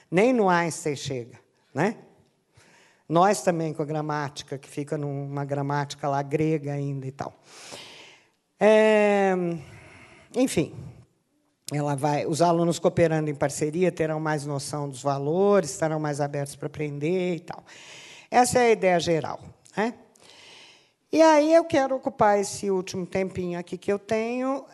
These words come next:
pra mostrar, eu tive a sorte, eu tenho muita sorte sempre, né? Tudo que eu quero fazer, acaba,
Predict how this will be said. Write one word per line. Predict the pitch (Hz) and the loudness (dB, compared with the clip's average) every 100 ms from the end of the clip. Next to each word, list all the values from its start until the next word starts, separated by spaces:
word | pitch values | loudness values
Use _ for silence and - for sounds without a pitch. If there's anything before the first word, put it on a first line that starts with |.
| - | -6
pra | - 226 240 247 - _ _ - | 2 4 2 0 -8 _ _ -12
mostrar, | 226 240 247 - 226 214 226 277 302 | -2 0 2 0 4 6 4 2 2
eu | 220 | 0
tive | 202 214 196 | 0 -2 0
a | 190 | 0
sorte, | - 226 233 | 2 2 2
eu | 220 | -2
tenho | 254 | -4
muita | 269 285 269 | -4 -6 -6
sorte | - - 143 - - | -6 -6 -8 -10 -14
sempre, | - 131 - | -14 -16 -14
né? | 170 170 - - - _ | -14 -14 -18 -20 -20 _
Tudo | 233 240 | -6 2
que | 247 | 2
eu | |
quero | 247 214 180 | 4 0 0
fazer, | - 175 156 185 | -2 -2 0 0
acaba, | 202 214 202 | 0 0 -4